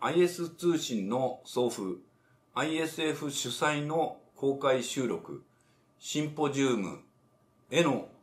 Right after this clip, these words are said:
無料参加など、アイエスエフサポーターとしての対応をさせていただきます。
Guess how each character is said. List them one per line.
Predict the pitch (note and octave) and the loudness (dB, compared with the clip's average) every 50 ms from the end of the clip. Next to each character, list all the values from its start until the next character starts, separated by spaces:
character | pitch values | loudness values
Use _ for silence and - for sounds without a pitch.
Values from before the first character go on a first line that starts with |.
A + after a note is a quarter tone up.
| _ _ - | _ _ -6
無 | A2 B2 | -2 0
料 | C#3+ D#3+ D#3 D3 | 2 2 2 2
参 | C#3+ D3+ D3 C#3+ A#2+ | 2 0 -2 -2 -2
加 | - G#2 F2 | -2 -2 -2
な | F2+ G#2 A2+ | -2 0 0
ど、 | B2 G2 E2 - - - _ _ _ _ - | 0 -2 -2 -4 -8 -12 _ _ _ _ -2
ア | A#2+ C#3+ | 0 2
イ | D#3+ E3+ F3 | 4 4 4
エ | E3 | 4
ス | E3 - E3+ D#3+ | 2 0 0 0
エ | D3+ | 0
フ | C#3+ - D3+ D3+ C#3 - | 0 -2 -2 -4 -4 -2
サ | - - C3 | -2 0 0
ポ | C3 - D#3 D3 | 0 0 0 0
ー | C3+ | 0
タ | - A#2 | 0 0
ー | G#2+ - | 0 -2
と | - F2+ | -2 -6
し | F2+ - | -8 -6
て | - C#3 | -6 -4
の | D3 - E2+ E2+ - - - _ _ _ _ _ | -2 -2 -2 -4 -6 -10 -20 _ _ _ _ _
対 | - A2+ A#2 A#2 A2+ | 2 4 4 4 4
応 | A2 G#2+ | 2 2
を | A2 G#2 C#3 D#3+ D3+ C#3 - - - | 0 2 4 6 6 4 4 -2 -10
さ | - - - G2+ | -14 -12 -10 -8
せ | - - G2+ | -6 -6 -6
て | - G#2+ G2+ F#2 F2+ E2 - - - | -2 0 0 0 0 -2 -4 -8 -16
い | - G#2 | -6 -2
た | G#2+ G2 | 0 0
だ | F2+ F2 E2+ - | 0 0 -4 -8
き | - D#2+ | -12 -12
ま | D2+ D#2+ D#2+ | -10 -10 -10
す。 | - - - - _ | -10 -12 -18 -20 _